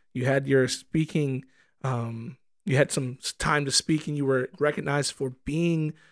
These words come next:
a speaker. Now, Doctor Rock, is, is that a common theme you've heard, that apparently preachers, uh, like, or pastors, they have a propensity as,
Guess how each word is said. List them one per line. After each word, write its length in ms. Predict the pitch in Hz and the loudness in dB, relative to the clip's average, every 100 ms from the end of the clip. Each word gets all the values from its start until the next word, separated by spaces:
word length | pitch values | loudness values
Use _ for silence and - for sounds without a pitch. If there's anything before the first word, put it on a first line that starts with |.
| - | -6
a 80 | 143 | -4
speaker. 300 | - 294 170 | -2 -2 -2
Now, 180 | 165 165 | -2 0
Doctor 320 | 208 269 247 | -2 -2 0
Rock, 300 | 226 151 - - | 2 0 -2 0
is, 280 | 185 170 - _ - - - | 2 2 -6 _ -20 -20 -2
is 140 | 180 | 2
that 140 | 202 294 | 4 2
a 60 | |
common 400 | 302 214 208 202 | 0 0 2 0
theme 300 | 185 175 180 | 0 0 0
you've 160 | 170 170 | -2 -2
heard, 360 | 170 165 165 151 | 4 4 4 2
that 200 | 143 - _ _ - | 0 0 _ _ -14
apparently 420 | - 180 160 156 | 0 2 4 2
preachers, 800 | 151 - 175 - 170 160 156 - - - | 0 0 0 4 4 4 0 -4 -8 -4
uh, 240 | 139 139 - | -2 -2 -4
like, 200 | 135 127 _ - | -6 -8 _ -4
or 160 | 135 | -4
pastors, 640 | - 151 151 - 165 156 | -2 -2 -2 2 4 4
they 260 | - 143 139 - - - | 4 6 4 0 -20 -2
have 160 | 160 143 | 2 2
a 60 | |
propensity 540 | - - 160 160 165 | 0 0 0 2 4
as, 140 | 147 | 4